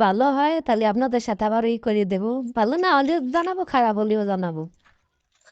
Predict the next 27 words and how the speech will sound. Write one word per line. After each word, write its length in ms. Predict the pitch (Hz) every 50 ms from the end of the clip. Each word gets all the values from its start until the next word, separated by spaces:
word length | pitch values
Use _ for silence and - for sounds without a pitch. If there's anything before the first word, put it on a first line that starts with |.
| _ _ _ _ _ _ _ _ _ _ _ _ _ _ _ _ _ _ _ _ _ _ _
দুইটা 400 | 233 214 202 269 294 302 - 285 262 220
আনছি, 200 | 185 175 - 208 220 220
একটা 160 | - - 269 233
বের 140 | 269 277 262 262
করে, 140 | 302 269 269 269
একটা 140 | 262 - 240 208
বের 120 | 214 202 190 190
করার 200 | 220 220 214 202 -
কাম 120 | 214 190 185 185 208
নাই। 120 | 220 254 302 - _ _ _ _ _ _ _ _ _ _ _ _ _ _ _ _ _ _ _ _ _ _ _ _ _ _ _ _ _ _ _ _ _ _ _ _ _ _ _ _ _ _ _ _ _ _
হুম, 280 | 214 196 202 196 196 190 190 -
রে। 100 | - 240 339 339 _ _ _ _ _ _ _ -
কেমন 260 | 233 233 233 247 233 208
হবে 160 | 196 202 262 262 269
জানি 180 | 269 262 262 247 240
না, 60 | 285 294 254
ব্যবহার 260 | 262 240 220 233 247 247 -
করে 140 | 285 285 302 240 285
দেখি 180 | 269 254 - 285 240
ব্যথা 260 | 269 247 - - 226 202 -
কমে 200 | 247 247 233 208 185
নাকি। 180 | 175 165 - 185 185 208
যদি 140 | 226 269 285 254
ব্যথা 260 | 277 254 - - 254 254 -
কমে, 260 | - 285 277 285 294 330 349 - _ - _ _ _ _ _ _ _ _
তাহলে 200 | - 226 233 247 240
তো 40 | -